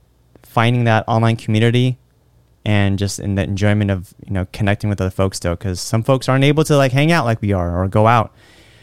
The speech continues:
uh, to these places because of whatever financial hardships or just because of where they're at. But,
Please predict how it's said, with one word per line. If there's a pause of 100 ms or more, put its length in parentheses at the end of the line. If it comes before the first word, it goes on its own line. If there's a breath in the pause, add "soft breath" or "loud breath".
(240 soft breath)
uh,
to (140)
these
places
because
of (280)
whatever
financial
hardships
or (360 soft breath)
just
because
of
where
they're
at.
But,